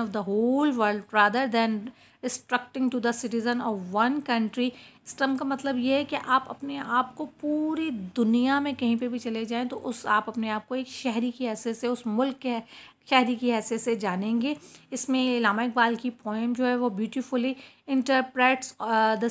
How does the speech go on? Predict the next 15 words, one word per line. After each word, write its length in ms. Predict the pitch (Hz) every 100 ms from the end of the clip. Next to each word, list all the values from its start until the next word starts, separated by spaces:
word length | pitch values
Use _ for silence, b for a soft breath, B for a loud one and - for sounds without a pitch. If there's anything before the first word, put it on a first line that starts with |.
| 233
same 260 | 247 240 240
thought। 440 | 233 226 226 233
इसी 540 | 262 247 - 262 269 269 B _
जो 140 | 226 233
ख्याल 520 | - 220 208 226 233
और 80 | 240
सोच 480 | - 233 226 233
है 100 | 240
उसके 320 | 233 240 - 226
बारे 280 | 220 214
में 200 | 220 233
बहुत 240 | 208 233 233
अच्छी 220 | 220 240
तरह 260 | 233 214 214
से, 160 | 240